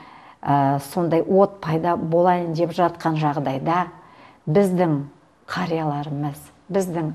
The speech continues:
ақсақалдарымыз, біздің ардагерлеріміз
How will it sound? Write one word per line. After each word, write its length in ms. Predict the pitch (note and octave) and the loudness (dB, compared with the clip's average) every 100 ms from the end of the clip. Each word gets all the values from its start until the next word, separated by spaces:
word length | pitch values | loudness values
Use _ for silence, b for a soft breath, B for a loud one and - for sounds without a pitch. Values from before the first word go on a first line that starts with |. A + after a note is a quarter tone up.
| - | -6
ақсақалдарымыз, 1200 | G3+ - - G#3 - F#3+ F#3 F3 E3 D3+ D3+ D#3 - B B B B | -8 -8 -14 -18 -6 -4 -2 -2 -2 -2 -2 -6 -16 B B B B
біздің 720 | F3 G#3 G#3+ F3+ F3 A#3 G#3+ - - | 4 6 6 4 6 8 6 2 0
ардагерлеріміз 1300 | C#3 C#3+ D#3+ D#3 D#3 D#3 D3+ D3+ D3 C#3+ D#3+ G#3 | 2 2 0 -4 0 -2 -2 -4 -4 -4 -2 -2